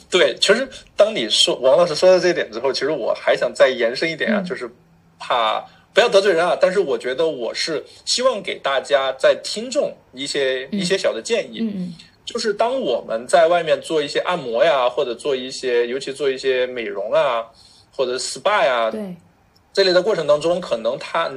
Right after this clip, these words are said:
Speaker 1: 你的这个，呃，技师，
Speaker 2: 嗯。
Speaker 1: 他会在给你摸着的时候，他就跟你说，他说：“哎呀，你这个颈椎不怎么好，你这个，你，你这个哪儿哪儿又不怎么好。”呃，大概率情况下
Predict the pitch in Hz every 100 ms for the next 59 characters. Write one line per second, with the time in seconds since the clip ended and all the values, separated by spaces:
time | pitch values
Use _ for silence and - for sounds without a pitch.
0 | 139 127 113 120 123 123 113 131 110 -
1 | _ _ _ - 117 104 98 - _ _
2 | _ _ _ _ _ - 226 196 - 220
3 | 226 - _ - 196 180 196 202 147 117
4 | - 151 151 165 170 151 185 262 170 156
5 | 123 120 147 151 147 117 127 123 131 143
6 | 143 - - - 160 151 135 131 131 180
7 | 175 175 131 117 202 214 240 156 156 -
8 | 107 104 110 117 151 143 123 113 120 120
9 | 117 120 170 170 147 220 131 135 160 202
10 | 143 165 - - - _ _ _ _ -
11 | 113 113 113 - _ _ _ - _ _
12 | _ _ _ _ _ _ _ _ _ -
13 | 330 208 160 147 120 127 123 117